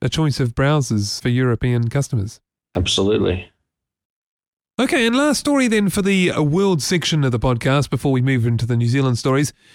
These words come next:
Speaker 1: You may have heard about the C E O of the I T giant Atos. The C E O's name is Thierry Breton. This is, of course, in France. Now, he's, <laughs> he's come up with this radical new move,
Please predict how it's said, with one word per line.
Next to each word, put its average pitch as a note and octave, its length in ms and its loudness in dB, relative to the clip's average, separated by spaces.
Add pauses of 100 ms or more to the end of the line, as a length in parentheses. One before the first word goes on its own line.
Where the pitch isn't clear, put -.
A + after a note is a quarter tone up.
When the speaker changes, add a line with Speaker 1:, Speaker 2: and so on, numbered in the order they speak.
(680)
Speaker 1:
You G#3 80 0
may D4+ 140 2
have B3+ 120 0
heard A#3+ 220 2
about F3+ 360 0
the E3 160 2
C F3 500 0
E C#3+ 60 0
O D#3+ 360 2 (520)
of B2 120 0
the B2+ 140 0
I C#3+ 180 2
T C3+ 420 0
giant B2+ 600 0 (100)
Atos. C#3+ 760 -4 (120)
The A#2+ 160 -2
C B2 280 0
E B2 40 2
O's B2 180 0
name B2 180 0
is A2+ 180 -2 (160)
Thierry F3+ 460 0
Breton. C3+ 720 -2 (540)
This A2+ 140 -2
is, G#2+ 100 0
of G#2 60 -4
course, G#2 180 -2
in G#2+ 100 -2
France. G#2 340 -2 (480)
Now, G3 140 2
he's, A#3 240 0
<laughs> E3 680 -2
he's B3 180 -2
come C#4+ 180 0
up C#4 120 0
with A3 120 0
this G3 220 0 (320)
radical G3+ 680 0
new F3 240 2
move, D#3 380 0